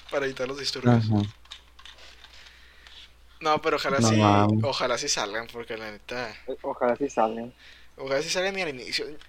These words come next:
Speaker 1: Lo único
Speaker 2: No,
Speaker 1: que
Speaker 2: ojalá
Speaker 1: pido
Speaker 2: no salgan, güey, para tener más videos de gente madreándose en el Cinépolis.
Speaker 1: Oh, sí.
Speaker 3: <laughs> No, por favor, no digas
Speaker 1: Mira,
Speaker 3: eso,
Speaker 1: yo sí
Speaker 3: ¿verdad?
Speaker 1: puedo vivir con que sean tres Tom Ho-, to-, tres Tom Hollands, pero si no sale Matt Murdock,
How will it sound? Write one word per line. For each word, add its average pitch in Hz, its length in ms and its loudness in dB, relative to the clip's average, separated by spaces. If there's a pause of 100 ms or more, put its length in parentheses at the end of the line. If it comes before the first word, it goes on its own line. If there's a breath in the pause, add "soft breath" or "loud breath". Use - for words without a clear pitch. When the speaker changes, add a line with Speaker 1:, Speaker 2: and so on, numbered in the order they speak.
(120)
Speaker 1:
Lo 180 180 0
único 220 240 2
Speaker 2:
No, 165 280 12
Speaker 1:
que 180 60 8
Speaker 2:
ojalá 185 160 12
Speaker 1:
pido 185 80 12
Speaker 2:
no 214 120 12
salgan, 156 360 12
güey, 156 140 12
para 151 200 12
tener 135 200 12
más 151 220 12
videos 156 260 12
de 160 120 12
gente 160 280 10
madreándose 127 520 10
en 135 60 6
el 131 140 6
Cinépolis. 110 500 8
Speaker 1:
Oh, 170 220 4
sí. 302 320 6
Speaker 3:
<laughs> - 100 6
No, 160 100 10
por 156 260 10
favor, 127 300 10
no 135 100 2
digas 127 160 10
Speaker 1:
Mira, 208 160 10
Speaker 3:
eso, 220 100 6
Speaker 1:
yo 202 140 10
sí 233 80 8
Speaker 3:
¿verdad? - 120 8
Speaker 1:
puedo 262 200 12
vivir 214 460 0
con 226 180 -2
que 190 80 -4
sean 165 200 0
tres 202 220 -4
Tom 202 140 -6 (100)
Ho-, 160 180 -4 (100)
to-, 175 180 -2
tres 175 240 -2
Tom 190 180 -6
Hollands, 139 360 -4 (400 soft breath)
pero 180 200 6
si 165 480 -2 (280)
no 160 180 -2
sale 208 720 2
Matt 165 240 -2
Murdock, 196 480 -6